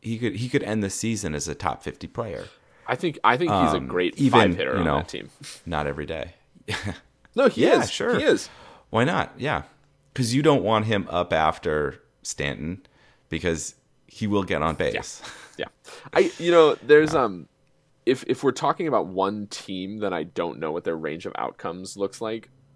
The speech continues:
Speaker 2: I would currently say that's the Yankees. I think there's a lot of questions. For, I have a lot of questions regarding the Yankees this year. Like, I don't know what their lineup looks like. I don't know how long they can keep guys healthy for,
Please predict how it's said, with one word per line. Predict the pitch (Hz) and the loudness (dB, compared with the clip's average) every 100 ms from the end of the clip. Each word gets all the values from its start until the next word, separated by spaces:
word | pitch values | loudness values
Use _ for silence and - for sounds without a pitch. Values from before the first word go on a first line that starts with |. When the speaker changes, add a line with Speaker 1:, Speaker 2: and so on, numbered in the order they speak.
| - | 0
Speaker 2:
I | 90 90 | 2 4
would | 90 90 | 0 -4
currently | - 82 65 73 | -6 -4 -4 -8
say | - 78 | -4 -2
that's | 64 65 - | -2 -6 -8
the | 62 | -10
Yankees. | 64 67 - - _ _ _ - | -10 -10 -14 -20 _ _ _ -2
I | 107 | 0
think | 147 | 4
there's | 147 | 2
a | 95 | 0
lot | 107 85 95 | 0 2 2
of | |
questions. | - 87 - - 50 - _ _ _ _ | 0 -4 -4 -10 -12 -18 _ _ _ _
For, | - 90 - | -4 -4 2
I | 98 | 8
have | 120 | 8
a | 101 | 8
lot | 64 | 2
of | - | 0
questions | - - - - 95 | -2 -4 -12 -12 -6
regarding | 101 82 73 71 | 0 2 2 -2
the | 67 | -6
Yankees | 62 64 - 67 | -6 -8 -10 -8
this | 71 - | -8 -6
year. | 50 - | -8 -4
Like, | 92 | 0
I | 67 | 4
don't | 101 | 4
know | 98 | 4
what | 90 92 | 4 4
their | 78 | 2
lineup | 78 85 85 - | 2 -2 -2 -2
looks | 92 - | -2 0
like. | 104 - - - - | -2 -4 -20 -10 0
I | |
don't | 104 | 4
know | 101 | 4
how | - 98 | 4 4
long | 92 85 | 4 0
they | 87 | -2
can | 92 95 | -6 -8
keep | 90 | -6
guys | 90 73 - | -2 -4 -2
healthy | 80 - 90 | -4 -2 -6
for, | - 95 98 101 | -2 2 2 -2